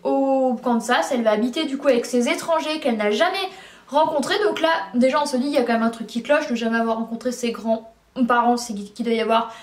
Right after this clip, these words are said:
un conflit dans la famille, quelque chose de bizarre. Donc on va vite se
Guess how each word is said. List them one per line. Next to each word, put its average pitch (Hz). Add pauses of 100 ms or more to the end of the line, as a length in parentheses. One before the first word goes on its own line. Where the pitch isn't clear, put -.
(320)
un 233
conflit 294
dans 277
la 233
famille, 254
quelque 240
chose 269
de 233
bizarre. 220 (380)
Donc 233
on 233
va 240
vite 415
se 415